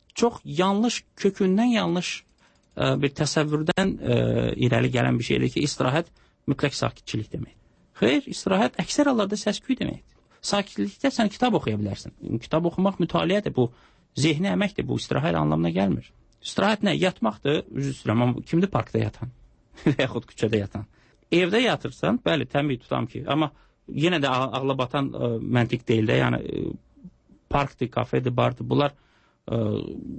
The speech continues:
insanların sıx yaşadığı yerlərindən adətən kənarda olan bir şeydir. O, on, həmin məntiqdən onda gərək futbolu ümumiyyətlə bir idman kimi qadağan edəsən. Yəni, futbola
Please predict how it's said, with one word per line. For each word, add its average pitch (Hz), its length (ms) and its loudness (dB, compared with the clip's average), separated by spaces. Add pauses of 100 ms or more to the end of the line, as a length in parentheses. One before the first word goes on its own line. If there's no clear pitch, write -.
(400)
insanların 131 580 2 (120)
sıx - 280 -4
yaşadığı 127 400 0
yerlərindən 127 500 2
adətən 135 400 -2
kənarda 135 380 0
olan 127 260 2
bir 107 60 -8
şeydir. 117 260 -12 (920)
O, 156 180 4
on, 175 220 2
həmin 214 280 0
məntiqdən 175 400 -2
onda 165 200 0
gərək 147 340 0
futbolu 139 400 4
ümumiyyətlə 135 300 0
bir 127 120 2
idman 120 240 0
kimi 110 200 -10
qadağan - 360 -10
edəsən. - 320 -14
Yəni, 151 220 2 (400)
futbola 160 400 2